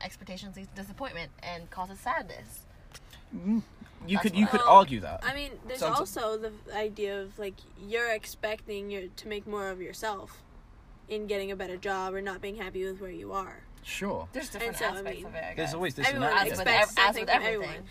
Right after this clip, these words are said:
Speaker 2: Yeah,
Speaker 3: I think
Speaker 2: absolutely.
Speaker 3: the easiest way to achieve your happiness eventually is taking small steps instead of focusing five years from now. Why don't you focus five days from now instead of focusing on, like,
Speaker 2: Well, here's, here's a question. Why don't you just focus on now?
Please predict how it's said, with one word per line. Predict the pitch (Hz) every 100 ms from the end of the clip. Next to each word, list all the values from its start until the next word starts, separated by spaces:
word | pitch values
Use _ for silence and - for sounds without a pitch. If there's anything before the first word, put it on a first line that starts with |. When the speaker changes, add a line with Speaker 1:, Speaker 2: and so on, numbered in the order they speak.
| 214
Speaker 2:
Yeah, | 233
Speaker 3:
I | -
think | 302
Speaker 2:
absolutely. | 311 277 226
Speaker 3:
the | -
easiest | 233 214 220
way | 208
to | 202 208
achieve | 196 - 202
your | 196
happiness | 202 185 196 190 -
eventually | 214 202 202 214 - 226
is | 220 - - - - - - -
taking | - 208 208 202
small | 214 - 190 202
steps | - - - - - -
instead | 214 220 220
of | 214
focusing | - 214 208 220 202 196
five | - 233 226 214
years | 196 190
from | 180
now. | 180 175
Why | 185
don't | 214
you | 214
focus | 202 196 196
five | 190 190 196
days | 190 180
from | - -
now | - - - - - -
instead | 220 226
of | 220
focusing | 220 226 226
on, | 208
like, | 196 190 -
Speaker 2:
Well, | - 147
here's, | 139 165 165 151
here's | 170 156
a |
question. | 98 90 - 95
Why | 131
don't | 143
you | 135
just | 131
focus | 131 127 -
on | 123
now? | 139 139